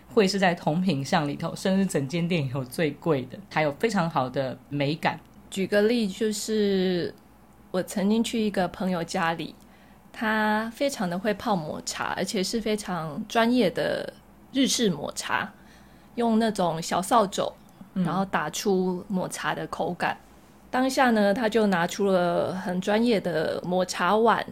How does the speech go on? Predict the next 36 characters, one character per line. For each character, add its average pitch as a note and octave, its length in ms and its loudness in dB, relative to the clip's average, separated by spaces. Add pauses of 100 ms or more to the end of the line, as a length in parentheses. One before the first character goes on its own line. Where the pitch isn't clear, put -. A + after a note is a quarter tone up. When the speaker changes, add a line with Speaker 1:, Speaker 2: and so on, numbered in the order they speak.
(100)
Speaker 2:
三 F#3 360 -2
个， E3 140 -4 (380)
放 G3+ 180 0
在 F#3+ 100 0
我 E3 80 0
面 F#3 220 -2
前 F3+ 180 -8
说 F#3 320 -4
：“哎， B3 140 2
你 G3+ 180 -2
看 A3+ 200 -2
看 A3 180 0
你 F3+ 140 0
想 F3 180 -6
要 F3 120 -2
用 F#3+ 180 2
哪 E3 120 -4
一 D#3+ 60 -6
个 F3 140 -2
碗？” - 200 -2 (460)
我 F3 140 -4
就 G#3 160 0
端 A#3+ 240 4
详 A#3+ 180 0
了 D3 120 -4
一 - 40 -4
下 F3 220 0
那 F3+ 120 0
三 F3 220 -4
个 D#3+ 100 -4
碗， D3+ 280 -6 (360)
选 - 240 0
了 F#3+ 120 0
一 F#3+ 100 0
个 F#3 340 0
我 D#3+ 260 -4